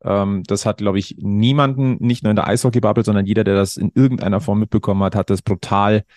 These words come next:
äh, getroffen. Und, ähm, es kann durchaus sein, dass es Folgen auch für die deutsche Eishockey-Liga haben wird. Ähm, Thema Halsschutz.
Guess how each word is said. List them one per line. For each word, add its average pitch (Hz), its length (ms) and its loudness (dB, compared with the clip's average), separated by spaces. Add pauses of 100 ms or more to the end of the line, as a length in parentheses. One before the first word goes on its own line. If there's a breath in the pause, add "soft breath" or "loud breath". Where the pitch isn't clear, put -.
(420 soft breath)
äh, 92 500 -2
getroffen. 104 560 0 (1080)
Und, 98 580 4
ähm, 98 460 2 (1500 loud breath)
es - 300 -2 (180)
kann 139 420 2
durchaus 131 520 2
sein, 120 500 -2
dass 110 380 -2
es - 240 -6 (100)
Folgen 117 520 0
auch 104 340 0
für 104 240 -2
die 101 140 -2
deutsche 98 320 -2
Eishockey-Liga 90 640 -6
haben 85 340 -4
wird. - 340 -6
Ähm, 50 460 -6
Thema 107 480 2
Halsschutz. - 840 -4